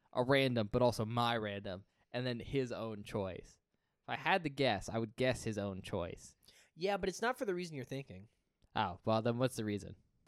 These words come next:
Speaker 2: The reason is we've already watched Universal Monster film on the podcast.
Speaker 1: Yeah, we did Invisible Man.
Speaker 2: Invisible Man, which means I kind of have a general,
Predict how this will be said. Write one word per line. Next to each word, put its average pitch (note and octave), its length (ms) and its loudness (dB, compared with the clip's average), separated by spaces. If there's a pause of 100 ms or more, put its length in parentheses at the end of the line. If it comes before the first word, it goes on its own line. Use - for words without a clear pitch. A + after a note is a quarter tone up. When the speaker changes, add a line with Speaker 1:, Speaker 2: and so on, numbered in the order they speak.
(160)
Speaker 2:
The F3 120 -2
reason A#3+ 260 -2
is E3+ 240 -6 (440)
we've A3 140 -8
already D#4+ 160 4
watched B3+ 320 2
Universal B2 400 -6
Monster G#2+ 240 -8
film G#2+ 140 -10
on G2 80 -10
the F2+ 40 -16
podcast. - 480 -14 (260)
Speaker 1:
Yeah, G#3+ 180 10
we G#3+ 180 6
did G3 220 6
Invisible E3 360 0
Man. G#2 300 2 (140)
Speaker 2:
Invisible G3 320 -6
Man, D3 180 -4 (220)
which G3 160 0
means C4 180 -4
I A#3+ 120 6
kind B3+ 420 -2
of A3 80 -8
have F#3 200 2
a D3 140 -4 (100)
general, E3 760 0